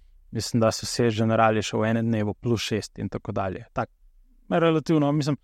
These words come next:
jaz sem izkoristil za nakup. Pa en majhen delček svojih prihrankov sem dal na,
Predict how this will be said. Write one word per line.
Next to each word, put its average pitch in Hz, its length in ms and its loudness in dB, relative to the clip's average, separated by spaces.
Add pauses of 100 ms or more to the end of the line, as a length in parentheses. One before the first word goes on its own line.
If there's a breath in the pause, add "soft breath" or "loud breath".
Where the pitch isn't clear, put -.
(260)
jaz 160 160 2
sem 151 140 2
izkoristil - 460 -4
za 101 100 -6
nakup. - 380 -10 (720)
Pa 101 260 0
en 110 240 0 (280)
majhen 120 320 0
delček 117 320 0
svojih - 280 -4
prihrankov 165 560 2
sem 135 160 0
dal 117 160 2 (120)
na, 110 420 4